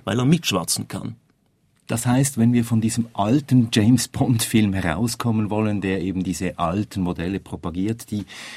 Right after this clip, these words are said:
Speaker 2: wie Sie, äh, illusionslos sagen, uns noch zwei, äh, Generationen <laughs> überdauern werden, eigentlich eine düstere Prognose, dann, ähm, damit wir da rauskommen, müssen wir vor allem auf einen setzen, auf den mündigen Bürger und auf die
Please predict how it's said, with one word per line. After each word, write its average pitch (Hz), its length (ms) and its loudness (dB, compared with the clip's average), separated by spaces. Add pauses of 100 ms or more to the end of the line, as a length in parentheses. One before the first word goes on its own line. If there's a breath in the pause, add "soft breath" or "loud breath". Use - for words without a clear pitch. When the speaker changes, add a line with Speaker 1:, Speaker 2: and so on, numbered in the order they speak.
(160 loud breath)
Speaker 2:
wie 107 140 -2
Sie, 104 260 -2
äh, 90 220 0 (120)
illusionslos 107 840 0
sagen, 98 380 0
uns 92 180 -2
noch 90 160 -2
zwei, 92 360 0
äh, 95 280 0
Generationen 95 840 0 (100)
<laughs> 127 100 -2
überdauern 127 640 4
werden, 120 400 2 (260 loud breath)
eigentlich 143 220 6
eine 127 180 6
düstere 131 480 4
Prognose, 120 680 4 (420 loud breath)
dann, 139 320 4 (240 loud breath)
ähm, 113 460 4 (360 loud breath)
damit 131 240 6
wir 127 100 4
da 117 120 4
rauskommen, 139 840 2
müssen 139 280 4
wir 123 140 4
vor 120 160 -6
allem 117 220 4
auf 98 200 -2
einen 127 480 2
setzen, 117 520 -2
auf 95 240 -4
den 95 220 0
mündigen 98 440 -2
Bürger 113 400 0
und 101 240 -6
auf 90 280 -6
die 92 240 -6